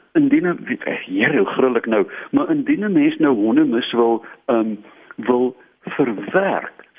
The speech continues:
sal 'n baie goeie plek 'n, 'n goeie werkende komposhoop wees. Ehm, met ander woorde, as jy 'n komposhoop het wat,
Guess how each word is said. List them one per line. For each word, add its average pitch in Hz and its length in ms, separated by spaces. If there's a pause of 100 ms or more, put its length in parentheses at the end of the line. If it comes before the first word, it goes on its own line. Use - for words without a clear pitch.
sal 156 140
'n 123 220
baie 214 300
goeie 156 280
plek - 360 (260)
'n, 135 60 (200)
'n - 40
goeie 175 480 (200)
werkende 117 560 (180)
komposhoop 104 720
wees. - 400 (840)
Ehm, 110 220 (320)
met 127 180
ander 151 200
woorde, 156 240
as - 180
jy 135 120
'n 113 100
komposhoop 143 580
het 127 140
wat, 98 140